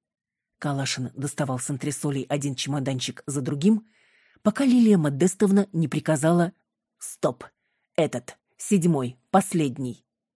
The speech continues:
Нужное письмо Лилия Модестовна обнаружила быстро. Вытащив из конверта двойной тетрадный листок в клеточку, она пробежала глазами текст, потом молча протянула лист Калашину.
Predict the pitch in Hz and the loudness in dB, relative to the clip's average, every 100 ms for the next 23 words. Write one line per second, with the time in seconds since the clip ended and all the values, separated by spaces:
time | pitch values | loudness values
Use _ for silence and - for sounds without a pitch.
0 | _ _ _ _ _ - 156 143 139 131 | _ _ _ _ _ -6 -4 -4 -4 -6
1 | 127 131 175 202 202 _ _ _ _ _ | -6 -4 0 0 0 _ _ _ _ _
2 | _ 202 277 269 220 165 170 175 208 185 | _ 2 4 4 2 4 2 2 2 2
3 | - - 143 143 131 127 143 139 - 135 | 0 -4 -2 -2 -2 -2 -2 -4 -6 -6
4 | 143 131 - 104 - _ _ _ - 165 | -4 -6 -8 -12 -14 _ _ _ -8 -4
5 | - 139 139 - - - 156 147 135 - | -2 -4 -6 -8 -8 -4 -2 -2 -4 -6
6 | 131 147 143 127 135 160 139 135 135 131 | -4 -2 -2 -6 -6 -4 -4 -2 -4 -2
7 | - 143 - 190 226 170 - 135 123 _ | -4 -4 -2 0 2 0 -4 -8 -10 _
8 | _ _ _ 208 220 214 190 185 160 135 | _ _ _ 2 2 4 4 4 2 -2
9 | 127 143 139 135 127 208 220 - - _ | -4 -4 -4 -4 -2 -2 -2 -6 -18 _
10 | _ _ _ 208 190 247 208 175 151 151 | _ _ _ -4 2 2 0 -2 -2 0
11 | 175 214 - - 143 143 151 135 127 - | -2 -4 -4 -4 -4 -2 -2 -4 -6 -4
12 | 156 139 120 - 117 110 | -2 -2 -2 -4 -6 -10